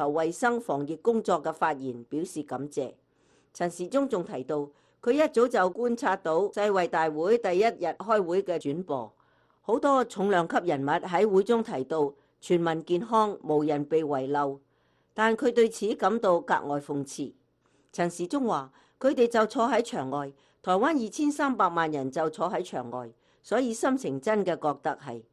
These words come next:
大家嘴巴講嘅同佢呢一次嘅主題，walk the talk，應該要去實踐佢，要去做，大家真正做咗幾多？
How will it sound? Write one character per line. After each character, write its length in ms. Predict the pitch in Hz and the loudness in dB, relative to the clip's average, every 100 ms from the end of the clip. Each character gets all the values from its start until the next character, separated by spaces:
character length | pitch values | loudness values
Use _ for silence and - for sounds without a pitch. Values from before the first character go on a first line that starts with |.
| _ _ _ _ | _ _ _ _
大 180 | - 151 | -4 -2
家 160 | 156 202 | 2 2
嘴 180 | 180 185 | 2 4
巴 240 | 208 202 | 6 6
講 260 | 170 165 202 | 4 2 2
嘅 280 | 185 175 | 2 0
同 480 | 170 185 156 151 139 - | 0 -4 -2 -2 -6 -4
佢 180 | 196 214 | 0 0
呢 140 | 220 | 2
一 140 | 269 262 | 0 0
次 200 | - 185 | -2 -2
嘅 140 | 180 | -2
主 200 | 175 160 | -2 -6
題， 300 | 185 151 107 _ _ _ _ - | -6 -8 -12 _ _ _ _ 2
walk 240 | 233 262 - | 4 4 2
the 80 | 185 | -4
talk， 320 | 180 208 - _ _ _ _ - | 0 0 0 _ _ _ _ -4
應 180 | 302 330 | -2 4
該 180 | 277 | 4
要 180 | 240 196 | 6 4
去 80 | 190 208 180 | 4 2 2
實 180 | 175 156 | 0 -4
踐 280 | - 156 | -2 -4
佢， 280 | 185 131 123 - _ - | -2 -4 -6 -12 _ 0
要 140 | 190 | 2
去 200 | 190 185 | 4 2
做， 280 | 175 151 123 _ _ _ | 0 -4 -4 _ _ _
大 160 | 180 185 | 2 2
家 160 | 240 | 2
真 240 | 240 247 220 | 2 0 2
正 180 | 185 | 0
做 160 | 160 147 | 0 -2
咗 160 | 143 165 | -2 -4
幾 180 | 139 143 | -4 -4
多？ 280 | 175 156 | -4 -4